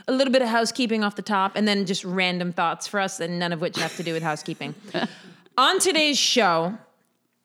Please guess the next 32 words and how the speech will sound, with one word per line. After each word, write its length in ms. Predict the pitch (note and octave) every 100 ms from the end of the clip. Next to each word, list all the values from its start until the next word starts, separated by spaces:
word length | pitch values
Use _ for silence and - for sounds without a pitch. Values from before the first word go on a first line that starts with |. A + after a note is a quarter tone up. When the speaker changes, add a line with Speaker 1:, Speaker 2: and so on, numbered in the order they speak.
| _
Speaker 1:
is 360 | B3 B3 A#3 -
my 180 | A3+ A3
best 260 | A3 A3 -
friend, 420 | G#3+ G3 F#3+ F#3 - -
Shauna 400 | - G3 F#3 D#3+
Hawes. 540 | D#3+ C#3+ - - - _ _ _ _ _ _ _ _ _ _ _ _ -
We 240 | E3+ C4+
met 340 | D4+ A#3+ A#3 - - _ _ _ _ -
playing 480 | - A3+ A3 G#3+ G#3
for 100 | A3
the 80 | F#3+
Colorado 520 | - G#3 G#3 G3+ F#3+
Chill, 280 | - G#3 F#3
which 140 | F3+
was 100 | E3+
a 60 | F3+
semi-pro 1000 | - G3 F#3+ F3+ F3 - _ - G3 F3+
team 580 | - F#3 F3 F3 E3+ - _ _
out 180 | F#3 F3
of 80 | F3
Fort 260 | - F3+ -
Collins, 460 | E3+ E3 E3 D#3+
Colorado, 680 | - - E3+ E3 D#3+ D#3+ D#3+
and 140 | D#3 D#3+
this 240 | E3 -
was 300 | F3+ D#3+ -
two 140 | - F#3
thousand 760 | F3 D#3+ D#3 D#3+ D#3 D3+ D3 - _ _ _ _ _ _ _
four 300 | E3 D3 - _ _
that 100 | D#3+
we 100 | D#3
met. 200 | D3+